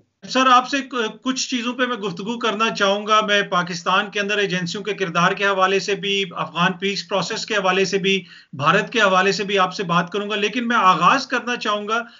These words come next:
recently जो खबरों में आया, आपने किताब लिखी सर रॉ के साबिक चीफ के साथ, अमरजीत सिंह दौलत साहब के साथ मिलके। दो हज़ार अठारह में वो किताब publish हुई, The Spy Chronicles।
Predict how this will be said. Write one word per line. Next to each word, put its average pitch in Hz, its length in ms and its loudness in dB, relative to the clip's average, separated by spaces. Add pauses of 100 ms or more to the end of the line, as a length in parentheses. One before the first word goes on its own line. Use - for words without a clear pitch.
(200)
recently 247 540 2
जो 254 120 0
खबरों 208 400 2
में 233 100 0
आया, 175 240 6 (280)
आपने 233 400 2
किताब 208 480 2
लिखी 240 280 -4
सर 240 200 -4
रॉ 175 300 0
के 214 180 -6
साबिक 170 460 -2
चीफ 185 300 -4
के 196 140 -4
साथ, 170 300 0 (360)
अमरजीत 175 400 2
सिंह 202 220 -2
दौलत 165 240 0
साहब 170 260 -2
के 170 60 -4
साथ 151 220 -4
मिलके। 139 340 -2 (440)
दो 156 120 2
हज़ार 175 160 4
अठारह 175 380 4
में 190 160 4
वो 175 140 0
किताब 170 400 0
publish 185 380 -2
हुई, 196 400 2
The 160 80 -4
Spy 175 240 2
Chronicles। 170 640 -2